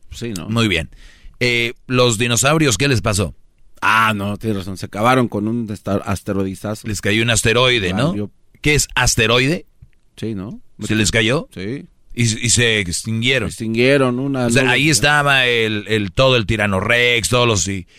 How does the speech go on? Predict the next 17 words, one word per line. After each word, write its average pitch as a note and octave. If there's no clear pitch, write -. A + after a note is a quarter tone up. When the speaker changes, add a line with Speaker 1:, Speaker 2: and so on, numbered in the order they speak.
Speaker 2:
y B2+
llegó A2+
algo C3
y G#2
¡puf! -
Los A2
acabó. G#2+
Speaker 1:
Totalmente. G2
Speaker 2:
Muy B2+
bien. A#2
Pues C#3+
déjenme A3
decirles C#3
que B2+
así B2
como A#2
un B2+